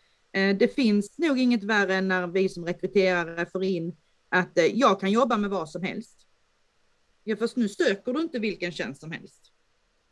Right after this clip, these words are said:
Nu söker du faktiskt en annonserad tjänst.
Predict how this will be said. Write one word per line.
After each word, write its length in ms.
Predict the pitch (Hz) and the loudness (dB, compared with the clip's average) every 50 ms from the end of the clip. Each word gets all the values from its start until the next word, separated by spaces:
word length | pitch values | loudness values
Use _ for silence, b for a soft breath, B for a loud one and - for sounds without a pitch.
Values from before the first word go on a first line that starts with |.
| _ _ _ _ _ _ _ _ _ | _ _ _ _ _ _ _ _ _
Nu 80 | - 165 | -20 -20
söker 420 | - - 339 269 202 202 - 214 | -6 -2 0 0 0 -2 -2 -8
du 60 | 202 | -6
faktiskt 420 | 202 - 190 180 - 180 175 - - | -4 -4 -6 -6 -6 -12 -10 -6 -6
en 180 | 170 170 170 b b b b b _ _ | -6 -6 -6 b b b b b _ _
annonserad 540 | 170 175 180 190 - 233 262 254 254 247 | -6 -6 -6 0 2 2 2 2 0 -2
tjänst. 400 | - 247 - - - 147 - _ | -4 -6 -6 -8 -12 -18 -20 _